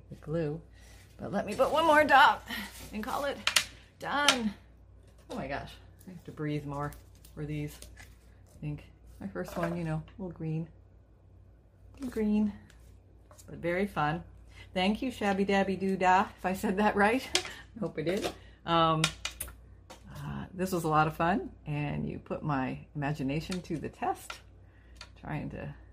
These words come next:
think of things we can use with the acetate. But I'm gonna let these dry now so that we have the three items. Clear off the little way here. We have the, the tag, the safety pin, safety pin,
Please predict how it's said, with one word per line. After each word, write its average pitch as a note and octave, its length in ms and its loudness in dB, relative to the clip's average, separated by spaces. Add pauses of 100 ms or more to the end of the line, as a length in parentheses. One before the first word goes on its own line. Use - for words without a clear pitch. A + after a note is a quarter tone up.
(220)
think E3+ 160 -10
of E3 80 -10
things G3 240 -2
we D#3+ 80 -6
can D3+ 160 -4
use D#3+ 260 -4
with D3 160 -10
the - 100 -6
acetate. A#3 520 -6 (640)
But - 320 -8
I'm C#3 100 -6
gonna C3+ 140 -4
let D3+ 300 -6
these E3+ 280 -2
dry D#3 260 2
now G3+ 240 4
so E3+ 200 -2
that D#3+ 120 -4
we D#3+ 100 -6
have E3+ 200 -6
the E3 80 -6
three - 260 -4
items. C4+ 420 0 (600)
Clear G#3 240 -2
off G#3+ 160 -4
the G3+ 100 -2
little G#3+ 180 0
way A3+ 220 2
here. C4+ 320 2 (460)
We E3 60 -10
have E3+ 280 -4
the, D#3+ 220 -2 (440)
the D#3 120 -6
tag, A3 580 2 (480)
the D3+ 140 -4
safety A#3+ 320 2
pin, A#3+ 320 6 (160)
safety - 340 -2
pin, C#3 220 2